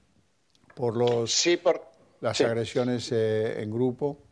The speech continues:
Speaker 2: Sin duda sí, porque es que, claro, estamos diciendo uno de cada cuatro de menos de doce años. Claro, aquí hay una labor muy importante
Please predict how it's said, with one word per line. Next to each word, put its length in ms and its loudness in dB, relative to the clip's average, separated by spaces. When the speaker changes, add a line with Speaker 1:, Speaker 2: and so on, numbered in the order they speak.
Speaker 2:
Sin 300 0
duda 240 6
sí, 340 0
porque 240 2
es 100 -2
que, 100 0
claro, 260 4
estamos 280 0
diciendo 640 2
uno 160 2
de 120 4
cada 220 2
cuatro 320 2
de 100 2
menos 280 0
de 80 2
doce 280 4
años. 400 -2
Claro, 260 4
aquí 180 0
hay 100 4
una 140 4
labor 260 2
muy 100 2
importante 760 0